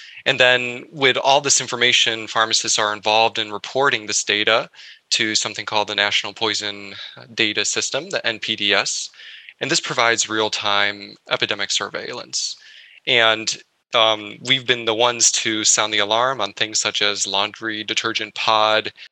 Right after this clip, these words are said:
ingestions in children that has led to some regulatory changes. And we're also, you know, finding things in other areas such as adulterants in illicit substances found,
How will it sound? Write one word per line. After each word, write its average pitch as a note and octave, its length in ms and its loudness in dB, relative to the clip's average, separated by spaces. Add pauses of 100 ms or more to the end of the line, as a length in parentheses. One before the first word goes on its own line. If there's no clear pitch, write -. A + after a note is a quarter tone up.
(200)
ingestions A#2 520 0
in G#2 80 -10
children A2+ 540 0
that G#2+ 260 4
has A2 480 0
led A2+ 180 2
to - 160 -4
some G#2 220 -4
regulatory A2 720 0
changes. A2 640 -2 (400)
And A#2+ 120 -2
we're A2 140 6
also, A2 360 4 (720)
you B2+ 80 -8
know, G#2+ 180 -8 (360)
finding A2+ 400 0
things A2 360 -4
in A2 360 -6
other F3+ 180 4
areas G#2+ 400 4
such - 240 0
as G#2+ 160 0
adulterants A2 720 -2
in G#2+ 440 -4
illicit A2+ 420 -2
substances G2+ 880 -4 (320)
found, G2+ 540 -4